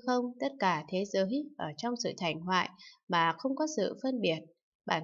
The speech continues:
tánh thanh tịnh, không nhiễm, không loạn, không ngại, không nhàm, chẳng dài, chẳng ngắn. Hết kiếp tuổi vị lai, giữ tất cả cõi. Đại Bồ Tát cũng lại như thế, dùng tâm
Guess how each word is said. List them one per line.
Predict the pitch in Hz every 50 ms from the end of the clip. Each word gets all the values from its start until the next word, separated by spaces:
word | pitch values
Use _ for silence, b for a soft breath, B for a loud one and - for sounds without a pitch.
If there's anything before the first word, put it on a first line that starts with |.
| 156
tánh | - 175 170 190 240 277 294 277
thanh | 220 196 180 180 175
tịnh, | 190 180 165 - - - -
không | 190 175 180 185
nhiễm, | 185 196 233 262 277
không | 269 269 269 262
loạn, | 240 208 180 175 175 - - _
không | _ - 190 185 185
ngại, | 190 196 185 - - - -
không | 190 180 180
nhàm, | 175 170 165 160 165 160 - b b b b b
chẳng | - 185 160 156
dài, | 160 180 170 165 160 160
chẳng | - 185 - 165 170
ngắn. | 175 170 170 202 247 302 320 B B B B B B B -
Hết | 233 247 240 247
kiếp | 294 311 302 302
tuổi | 196 180 - -
vị | 180 175 - -
lai, | 226 240 247 254 254 240
giữ | 233 - 240 254 277 269
tất | 277 277 277 277
cả | 185 170 151 -
cõi. | - 196 196 214 247 277 294 277 - - _ _ _ _ _ _ _ _ _ _ _ _ _ _ _ _ _ B B B B B B B B
Đại | 202 196 - 196
Bồ | 190 185 175 180
Tát | - 240 269 269 269
cũng | 233 226 262 269
lại | 269 226 196 -
như | 196 214 226 226
thế, | 220 208 196 196 226 269 311 311 - -
dùng | - 190 180 180 175 175 175
tâm | 233 247